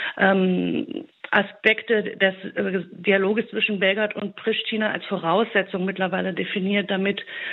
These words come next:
äh, der E-U-Integration, Integrationsprozess und dann auch der Beitritt vollzogen werden können. Ähm, das heißt, das spielt für die E U einen ganz integralen,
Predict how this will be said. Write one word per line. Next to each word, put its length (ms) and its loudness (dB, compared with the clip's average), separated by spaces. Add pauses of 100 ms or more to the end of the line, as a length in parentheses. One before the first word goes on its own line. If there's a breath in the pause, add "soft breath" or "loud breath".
(220 loud breath)
äh, 460 2
der 260 4
E-U-Integration, 1300 2
Integrationsprozess 1000 0
und 140 -4
dann 160 0
auch 140 -2
der 140 0
Beitritt 400 2
vollzogen 600 4
werden 320 2
können. 420 0 (440 loud breath)
Ähm, 260 2
das 220 0
heißt, 240 0
das 120 -6
spielt 560 2 (380)
für 100 0
die 260 -6
E 120 -6
U 320 0
einen 140 -4
ganz 260 -4
integralen, 840 0